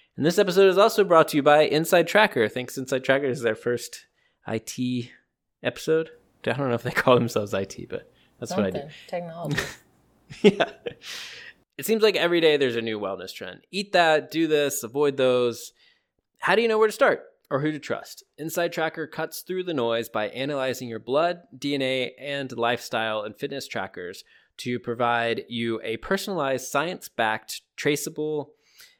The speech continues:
Speaker 1: action plan on how to live, age, and perform better. Inside Tracker is simpler, cheaper, and more convenient than traditional blood tests.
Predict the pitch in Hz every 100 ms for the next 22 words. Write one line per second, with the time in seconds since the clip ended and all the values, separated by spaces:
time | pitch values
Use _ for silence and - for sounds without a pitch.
0 | - 123 147 139 117 104 98 92 98 _
1 | _ _ 120 113 127 160 165 175 147 143
2 | 139 135 131 117 120 - 120 107 - 101
3 | 92 95 87 - _ _ _ _ 127 143
4 | 156 147 156 147 165 143 107 131 - -
5 | _ _ - - 202 202 - - - -
6 | - 214 127 69 67 117 135 180 208 185
7 | 156 147 - 101 117 - 113 - 110 98
8 | 85 - - - - -